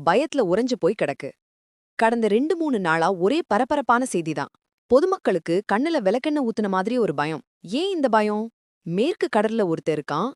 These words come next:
அவன் ஒரு கொடிய கொள்ளைக்காரன். அவனோட பேரு கடம்பர் குறுநில மன்னன்.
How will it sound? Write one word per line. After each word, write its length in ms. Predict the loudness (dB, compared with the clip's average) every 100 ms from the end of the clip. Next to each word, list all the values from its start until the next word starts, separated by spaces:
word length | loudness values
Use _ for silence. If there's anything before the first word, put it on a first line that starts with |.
| _ 0
அவன் 300 | 2 2 0
ஒரு 160 | 0 4
கொடிய 320 | 4 4 -2
கொள்ளைக்காரன். 580 | 0 0 0 -2 -4 -8 _ _ -2
அவனோட 260 | 0 2 0 0
பேரு 440 | -2 0 0 -2 _ _ 2
கடம்பர் 440 | 2 4 2 0 0
குறுநில 420 | 0 2 0 0
மன்னன். 340 | -2 -4 -6